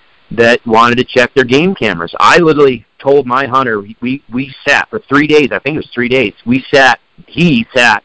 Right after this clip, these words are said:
all day, literally all day, from, like, four in the morning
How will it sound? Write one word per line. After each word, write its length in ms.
all 320
day, 420
literally 300
all 280
day, 160
from, 180
like, 240
four 200
in 60
the 60
morning 400